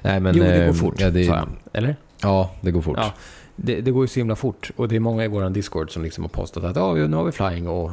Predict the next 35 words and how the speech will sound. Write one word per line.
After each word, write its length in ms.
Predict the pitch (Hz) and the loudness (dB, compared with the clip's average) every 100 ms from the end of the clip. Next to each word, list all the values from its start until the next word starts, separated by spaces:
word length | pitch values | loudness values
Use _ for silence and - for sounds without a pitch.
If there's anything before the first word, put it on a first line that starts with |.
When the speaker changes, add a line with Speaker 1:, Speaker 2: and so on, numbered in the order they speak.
| - | -6
Speaker 2:
åh, 200 | 156 151 | -4 -2
nu 60 | 135 | -2
har 80 | 143 | -2
jag 100 | 135 | -2
det 40 | |
här 80 | 95 | -2
mountet 380 | 82 78 - - | -2 -4 -6 -4
och, 440 | 95 87 90 - | -2 -2 -4 -4
åh, 160 | - - | -2 0
nu 60 | |
har 20 | - | -2
jag 40 | - | -4
gjort 100 | 135 | -4
det 60 | |
här. 260 | 95 85 87 | -4 -4 -4
När 140 | 104 113 | -6 -6
kommer 180 | 131 | -6
nästa 200 | 123 - | -6 -6
patch?" 340 | 85 71 - - - | -8 -10 -10 -14 -10
<laughs> 140 | - 131 | -4 -2
Liksom 300 | 117 120 90 | -2 -4 -4
så 60 | |
här. 100 | 71 - - - | -6 -8 -20 -18
Och 180 | - 107 | -6 0
har 60 | |
gjort 200 | 98 90 | 0 0
det 60 | 98 | -2
mesta. 260 | 87 - 92 | -2 -2 0
Men 80 | |
jag 80 | 87 | 2
Speaker 1:
Mm. 100 | 85 | 2
Speaker 2:
tror 100 | 82 | 0
samtidigt 460 | - 95 95 87 82 | -2 -6 -2 -2 -2
att, 220 | 80 - - - - - - | -4 -6 -16 -18 -20 -20 -18
eh, 420 | - - 76 - | -10 -6 -4 -4